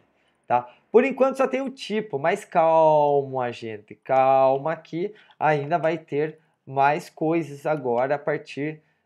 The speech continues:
dessa próxima aula, né? Essa próxima parte da nossa aula, ela é já destinada toda essa parte aqui da atomização, da validação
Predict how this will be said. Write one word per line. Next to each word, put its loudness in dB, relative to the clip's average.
dessa 0
próxima -6
aula, 0
né? -10
Essa -10
próxima -6
parte 2
da -6
nossa -8
aula, 0
ela -2
é 0
já 0
destinada -4
toda 4
essa -2
parte 0
aqui -10
da 4
atomização, 0
da 2
validação -2